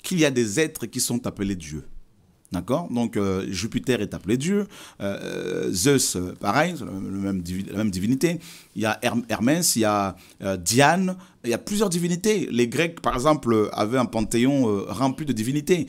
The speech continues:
Et, euh, les Romains également, quand on va chez les Hindous, il y a près de trois millions de divinités différentes,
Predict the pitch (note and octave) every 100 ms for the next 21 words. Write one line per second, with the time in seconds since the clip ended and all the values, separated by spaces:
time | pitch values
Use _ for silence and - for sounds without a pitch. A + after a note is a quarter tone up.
0 | - - - A2 A2+ G#2+ G#2+ G2+ G#2 G#2
1 | A2+ D3 D#3 C#3 C#3+ D#3 C3+ - B2 A#2
2 | G2 G2+ G2+ B2 B2+ D3+ A2 G2 G2 -
3 | A#2 G2 - G2 D#3 F3 A#2+ B2 A#2+ B2+
4 | D3 A#2 G2 F#2+ F#2+ F#2 F2 - _ _
5 | _ _ - F#2 A2 G2+ F#2+ F2